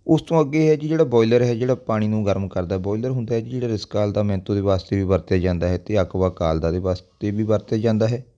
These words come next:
ਇਸ ਨੂੰ ਬੋਇਲਰ ਕਹਿੰਦੇ ਹਨ। ਉਹ ਕਹੇਗਾ ਕਿ "Il boiler è rotto", ਜਿਹੜਾ ਬੋਇਲਰ ਹੈ ਉਹ ਟੁੱਟਾ ਹੋਇਆ ਹੈ।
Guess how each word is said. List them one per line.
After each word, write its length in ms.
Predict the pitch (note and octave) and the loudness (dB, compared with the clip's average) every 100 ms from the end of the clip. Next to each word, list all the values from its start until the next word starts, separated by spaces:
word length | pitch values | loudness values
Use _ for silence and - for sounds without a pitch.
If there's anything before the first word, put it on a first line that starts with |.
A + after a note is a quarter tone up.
| _ _ | _ _
ਇਸ 220 | C4 - | -6 -2
ਨੂੰ 120 | D3+ C3+ | -2 2
ਬੋਇਲਰ 340 | G#2+ F#2 F#2+ | 2 4 0
ਕਹਿੰਦੇ 380 | F#2 G2 F2+ F#2 | 0 -4 -2 -2
ਹਨ। 180 | D2 D2+ _ _ _ - | -4 -8 _ _ _ -6
ਉਹ 80 | C#3 | 2
ਕਹੇਗਾ 300 | C#3+ C#3+ D#3 | 4 4 0
ਕਿ 160 | E3+ | 0
"Il 80 | E3 | -2
boiler 440 | D3 C3 A#2 A2+ | 2 4 4 4
è 380 | A2+ - A2+ G#2+ | 2 0 0 2
rotto", 380 | G#2 E2 - - A2 - _ _ - - - | 2 -2 -6 -14 -14 -20 _ _ -20 -10 -2
ਜਿਹੜਾ 200 | A#2+ C#3+ | 2 2
ਬੋਇਲਰ 380 | A2 G#2+ G#2+ B2+ | 4 2 4 4
ਹੈ 120 | C3 | 2
ਉਹ 60 | |
ਟੁੱਟਾ 340 | C#3+ C#3 - G#2+ | 0 -8 -4 -2
ਹੋਇਆ 280 | G2 F2+ D#2 | 0 -4 -4
ਹੈ। 220 | D2 | -8